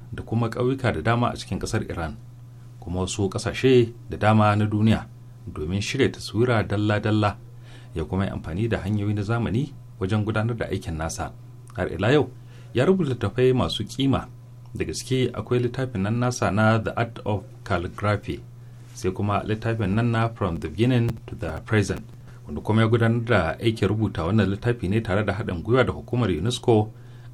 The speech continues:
a cikin tsare-tsaren ayyukanta a ɓangaren tsara ayyukan fasahar musulunci da tarihi. Masu saurare, ko kun san cewa shekaru ashirin da uku da suka gabata a rana irin ta yau, Allah ya yi wa fitaccen mai fassara kuma masani na ilimin lissafi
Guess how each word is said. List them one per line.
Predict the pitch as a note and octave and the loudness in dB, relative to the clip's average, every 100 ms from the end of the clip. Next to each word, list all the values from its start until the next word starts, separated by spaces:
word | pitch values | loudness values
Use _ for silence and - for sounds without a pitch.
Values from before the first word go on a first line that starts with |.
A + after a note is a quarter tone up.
| G2 | -10
a | |
cikin | - - G#2+ G#2 | -6 2 2 4
tsare-tsaren | G2 G2 F#2 E2 G2 G2+ | 2 0 0 0 0 0
ayyukanta | A#2 A2 G#2+ - B2 A#2 A2 - - - - | 0 0 -2 -2 4 4 2 -8 -18 -18 -10
a | F2+ F2 D#2 | -6 -4 -2
ɓangaren | G2+ A2+ A2 - | -2 0 0 0
tsara | G#2 F#2 - | -2 0 2
ayyukan | A#2 A#2 G2+ | 2 2 -2
fasahar | - - A2+ G#2+ | -2 -2 0 0
musulunci | F#2+ A#2 C#3 D#3 C3+ B2 A2+ | -2 0 0 0 0 -2 -2
da | E2 | -4
tarihi. | - E2+ E2+ - - - - - | -2 -4 -4 -4 -6 -6 -10 0
Masu | A2 D3 | 0 2
saurare, | D3 B2+ B2 | 2 4 4
ko | C3 | 2
kun | C3+ | 0
san | - B2+ | -2 -2
cewa | D3 B2 D2+ - - - - - - | 2 2 2 -8 -18 -20 -20 -20 -16
shekaru | - G#2 G#2+ A#2+ D#3+ - | -6 -2 2 2 0 -2
ashirin | A2 B2+ D#3+ | 0 2 2
da | |
uku | B2 B2+ | 2 0
da | G2+ | -2
suka | B2 G#2+ | -4 -2
gabata | G#2 G#2+ - | 0 0 -2
a | |
rana | F#2+ G#2 A2+ | 0 -2 -2
irin | A2+ - | -2 -2
ta | F#2+ | -4
yau, | F2+ - - - | -4 -6 -12 -6
Allah | A2+ D3 | -2 2
ya | B2+ | 4
yi | |
wa | B2+ G#2+ E2+ | 4 4 2
fitaccen | - - B2 - C#3 D3 | -2 -2 -2 -2 -4 -2
mai | A2 - | -2 -4
fassara | - - A2 - - - | -6 -2 -2 -2 -10 -8
kuma | G2+ G#2+ G#2+ | -2 0 2
masani | A#2+ B2+ F#2 G#2 A2 A2 - - - - - - | 0 -2 0 2 2 -2 -16 -20 -20 -20 -18 -4
na | G#2+ G#2+ G#2 | 0 0 0
ilimin | C#3 G#2+ G#2 F#2+ | 0 2 2 -2
lissafi | - - A#2+ A#2+ | -4 0 0 0